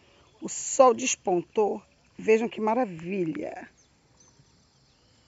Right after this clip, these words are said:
Tudo fica mais bonito, mais iluminado, as cores do jardim aparecem. E eu vou mostrar pra vocês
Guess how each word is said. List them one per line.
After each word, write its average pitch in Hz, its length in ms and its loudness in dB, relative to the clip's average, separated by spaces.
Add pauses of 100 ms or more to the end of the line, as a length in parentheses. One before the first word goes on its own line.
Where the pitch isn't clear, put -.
(1400)
Tudo 233 240 -6
fica - 280 -4
mais 202 280 -2
bonito, 190 640 -4
mais 190 300 -2
iluminado, 180 1160 -2 (500)
as - 300 -6
cores 220 460 0
do 208 100 -6
jardim 190 600 0
aparecem. 208 1200 2 (960)
E 285 60 4
eu 320 80 6
vou 349 140 6
mostrar 320 240 2
pra 285 100 -2
vocês 233 680 -2